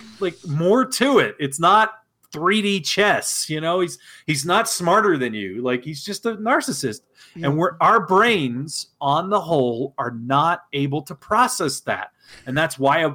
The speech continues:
Speaker 1: a narcissist works. That's how they get to be, like, captains of industry.
Speaker 2: Right.
Speaker 1: Because, like, our brains won't allow, like, to, like, like, process that as normal human behavior.
Speaker 2: Right.
Speaker 1: And it's f-, because of evolution. Like, you need that, <laughs> you know? Like, you can't constantly be running around just, like,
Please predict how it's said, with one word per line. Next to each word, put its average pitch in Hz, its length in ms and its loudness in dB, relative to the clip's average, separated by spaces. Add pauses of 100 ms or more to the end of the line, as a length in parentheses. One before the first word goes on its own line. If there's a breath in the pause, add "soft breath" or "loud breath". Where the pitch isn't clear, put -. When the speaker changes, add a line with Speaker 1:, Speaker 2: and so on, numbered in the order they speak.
Speaker 1:
a 147 80 0
narcissist 143 600 -2
works. 127 440 0
That's 135 220 -6
how 190 180 0
they 185 160 -2
get 135 260 -6
to 143 60 -16
be, 139 140 -4
like, 123 200 -4
captains 160 520 -6
of 135 120 -4
industry. 139 680 -8
Speaker 2:
Right. 156 280 -10 (200)
Speaker 1:
Because, 143 280 -4
like, 147 160 2
our 147 160 2
brains 160 380 -4
won't 147 220 -2
allow, 135 480 2
like, 131 280 -4 (360)
to, - 120 -4
like, 123 360 -4
like, 120 240 -8
process 165 540 0
that 123 260 -2
as 135 240 -4
normal 135 360 -2
human 135 340 -8
behavior. 120 480 -10 (400)
Speaker 2:
Right. 160 180 -10
Speaker 1:
And 180 80 2
it's 196 160 0
f-, - 160 -18 (120)
because 202 280 0
of 160 80 0
evolution. 190 560 2
Like, 113 140 -8
you 170 120 -6
need 185 320 -2
that, 110 280 -2
<laughs> - 20 -14
you 147 160 -6
know? 233 200 -2
Like, 226 240 -4 (360 loud breath)
you 165 180 -6
can't 196 380 0
constantly 175 480 0
be 147 140 -2
running 151 260 0
around 151 300 0
just, 127 140 -8
like, 120 280 -2